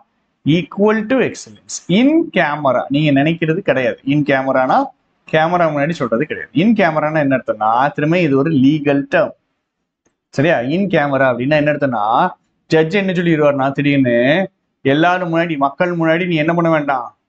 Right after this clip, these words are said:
நீ பேச வேண்டாம், நம்ம தனியா பிரைவேட்ல போயிட்டு கேமரால பேசுவோம், private சேம்பருக்கு போயிடுவோம், அங்க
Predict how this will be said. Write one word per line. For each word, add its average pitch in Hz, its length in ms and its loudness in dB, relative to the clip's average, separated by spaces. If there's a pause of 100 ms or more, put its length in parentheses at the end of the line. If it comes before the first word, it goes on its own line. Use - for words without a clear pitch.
(420)
நீ 147 120 2
பேச 160 360 0
வேண்டாம், 135 480 0
நம்ம 165 280 -2 (320)
தனியா 247 800 0 (260)
பிரைவேட்ல 220 840 0
போயிட்டு 165 480 -2
கேமரால 151 640 0
பேசுவோம், 117 440 -12 (1300)
private 233 800 0
சேம்பருக்கு 156 600 0
போயிடுவோம், 120 760 2 (720)
அங்க 147 600 0